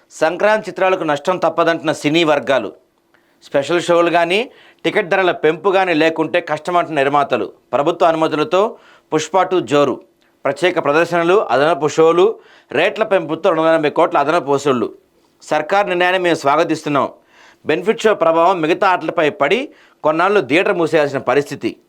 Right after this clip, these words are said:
ఎగ్జిబిటర్లు, సినిమా హాళ్ల యాజమాన్యాలు.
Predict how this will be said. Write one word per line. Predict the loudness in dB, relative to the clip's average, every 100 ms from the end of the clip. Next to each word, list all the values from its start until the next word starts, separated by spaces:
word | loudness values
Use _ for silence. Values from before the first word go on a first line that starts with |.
| _ -6
ఎగ్జిబిటర్లు, | -2 2 2 2 2 2 2 -2 -12 _ _
సినిమా | -4 0 2
హాళ్ల | 2 2
యాజమాన్యాలు. | 2 0 -2 -2 -2 -4 -4